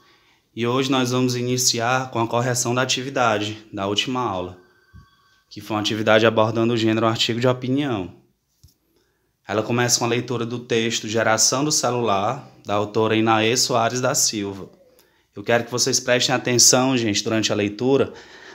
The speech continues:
nas partes, na estrutura, as partes que formam um artigo de opinião, que são elas.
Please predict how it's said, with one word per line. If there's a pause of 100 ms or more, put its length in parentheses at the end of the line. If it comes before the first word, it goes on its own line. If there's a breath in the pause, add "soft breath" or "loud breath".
nas
partes,
na
estrutura,
as
partes
que
formam
um
artigo
de
opinião, (720)
que
são
elas.